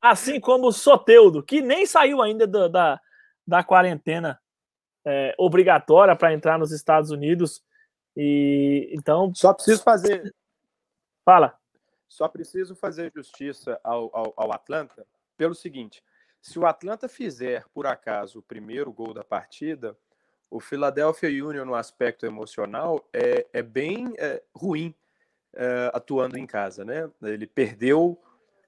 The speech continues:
Speaker 2: no, nos playoffs do ano passado pro Revolution. Ele já perdeu duas vezes, é, na atual temporada, sendo a última contra o New York City, saindo, ah, atrás. Então o time tem essa dificuldade. Se ele leva um gol no princípio da partida,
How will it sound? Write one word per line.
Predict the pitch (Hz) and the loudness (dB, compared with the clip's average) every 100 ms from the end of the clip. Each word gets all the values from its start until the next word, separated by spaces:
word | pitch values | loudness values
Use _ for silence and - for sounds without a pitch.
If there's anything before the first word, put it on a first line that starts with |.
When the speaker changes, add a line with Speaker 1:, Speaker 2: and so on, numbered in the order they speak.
| _ - | _ -10
Speaker 2:
no, | 120 117 | -6 -6
nos | 113 - | -8 -8
playoffs | 120 110 107 113 - | -2 0 0 -2 -4
do | 110 | -6
ano | - | -2
passado | 104 - 110 147 | -4 -2 -2 -2
pro | - 117 | -6 -10
Revolution. | 113 107 101 120 151 175 175 _ _ - - - | -10 -10 -12 -12 -14 -14 -16 _ _ -20 -18 -8
Ele | 117 120 117 - | -6 -6 -8 -6
já | - | -6
perdeu | - 117 135 123 | -4 -4 -4 -6
duas | 123 196 202 120 | -6 -2 -2 -2
vezes, | 123 151 175 170 - - _ _ _ _ - | -6 -4 -6 -10 -20 -20 _ _ _ _ -12
é, | 120 117 113 104 | -8 -6 -6 -6
na | 120 | -8
atual | - 117 | -6 -6
temporada, | 110 110 135 - 135 147 | -6 -8 -6 -4 -4 -6
sendo | - 139 139 | -8 -4 -2
a | |
última | 127 131 131 123 117 | -2 -4 -14 -16 -16
contra | - 123 120 123 | -12 -12 -12 -16
o | |
New | 113 113 | -20 -18
York | 113 117 - | -18 -18 -18
City, | 120 117 - | -16 -16 -4
saindo, | 175 131 139 175 139 - | 0 0 -4 -10 -12 -6
ah, | 107 104 107 - _ _ _ _ | -6 -6 -10 -14 _ _ _ _
atrás. | - 113 123 131 175 _ _ _ - | -6 -4 -4 -8 -8 _ _ _ -14
Então | 123 151 | -10 -10
o | |
time | - 160 | -10 -8
tem | 156 | -8
essa | 170 | -8
dificuldade. | 170 175 240 196 131 - | -12 -12 -8 -4 -4 -4
Se | 143 | -10
ele | 143 | -8
leva | 131 160 214 233 | -4 -2 -2 -6
um | 202 | -10
gol | 139 143 127 | -8 -8 -8
no | 110 - | -14 -20
princípio | 127 117 - 156 - | -20 -20 -18 -16 -10
da | - | -10
partida, | - 113 - 196 208 120 | -10 -12 -12 -10 -8 -10